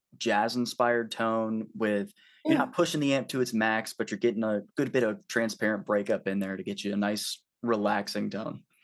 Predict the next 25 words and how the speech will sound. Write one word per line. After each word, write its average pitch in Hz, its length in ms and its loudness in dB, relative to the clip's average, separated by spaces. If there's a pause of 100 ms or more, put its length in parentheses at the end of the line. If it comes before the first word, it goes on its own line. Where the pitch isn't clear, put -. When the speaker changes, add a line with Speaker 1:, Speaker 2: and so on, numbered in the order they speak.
(400)
Speaker 2:
Absolutely. 135 580 4
And 127 100 4
I, 156 60 2
and 160 200 2
I 185 60 4
love 165 320 4
folks, 135 320 0
you 120 60 -2
know, 113 140 2
like 104 140 2
Robin 98 360 2
Ford 92 400 0
and 85 140 -4
Larry 87 220 0
Carlton 87 540 -2
and 87 100 0
all 87 160 2
of 85 80 -2
those 85 200 2
guys 80 380 0
that, 80 340 0
you 92 160 -4
know, 80 300 -4
I 87 120 0
think, 90 460 -8